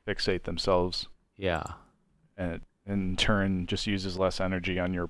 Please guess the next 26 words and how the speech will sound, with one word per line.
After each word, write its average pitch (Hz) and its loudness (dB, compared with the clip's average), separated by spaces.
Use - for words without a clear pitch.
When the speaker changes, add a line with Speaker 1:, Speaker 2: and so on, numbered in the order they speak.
Speaker 1:
our 92 6
part 90 2
Speaker 2:
Get 113 4
Speaker 1:
during 90 0
the 87 -4
whole 90 -2
process. 90 0
Speaker 2:
If 101 -2
you 107 2
think 143 0
about - 0
it, 80 0
uh, 87 2
a 85 -2
circle 117 2
has 90 -2
more 90 0
surface - -2
area 80 0
than 73 -4
a 73 -2
cylinder 107 -2
does, - -12
right? 82 -2
Speaker 1:
Uh, 87 2
Speaker 2:
Arguably? 110 2